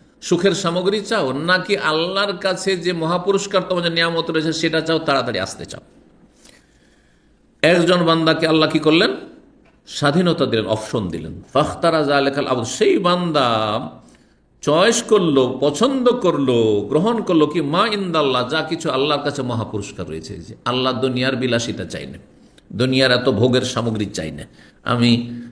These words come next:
আল্লাহর কাছে যে মহাপুরস্কার নিয়ামত রয়েছে তা চাই। এই ঘটনা, ঘটনা তো এখন হয়নি, এই কথাটি নবী সাল্লাল্লাহু আলাইহি ওয়াসাল্লাম বললেন। এই কথা শুনে বলছেন, "ফাবাবা বা ফাবাকা আবু বকর।" আবু বকর সিদ্দিক রাদিয়াল্লাহু তাআলা কাঁদতে শুরু করলেন।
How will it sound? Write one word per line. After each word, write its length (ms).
আল্লাহর 340
কাছে 240
যে 80
মহাপুরস্কার 600
নিয়ামত 340
রয়েছে 140
তা 120
চাই। 300
এই 180
ঘটনা, 500
ঘটনা 380
তো 120
এখন 240
হয়নি, 380
এই 240
কথাটি 320
নবী 220
সাল্লাল্লাহু 360
আলাইহি 200
ওয়াসাল্লাম 80
বললেন। 0
এই 120
কথা 240
শুনে 640
বলছেন, 240
"ফাবাবা 500
বা 340
ফাবাকা 320
আবু 260
বকর।" 300
আবু 180
বকর 140
সিদ্দিক 320
রাদিয়াল্লাহু 500
তাআলা 140
কাঁদতে 460
শুরু 220
করলেন। 280